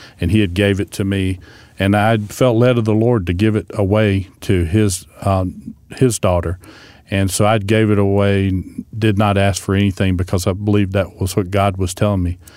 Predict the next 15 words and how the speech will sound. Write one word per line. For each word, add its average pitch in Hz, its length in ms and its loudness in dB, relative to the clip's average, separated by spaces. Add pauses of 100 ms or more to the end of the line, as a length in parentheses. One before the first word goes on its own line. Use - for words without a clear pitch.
(240)
And 101 100 2
my 101 120 4
dad 107 340 2
had 92 140 -2
heard 110 260 2
about 85 280 -2
it. 85 200 -10
So - 220 -2
that 107 200 2
night 104 460 2 (420)
when 104 220 2
I 101 100 4
let 98 300 2
all 101 280 4
the 107 240 0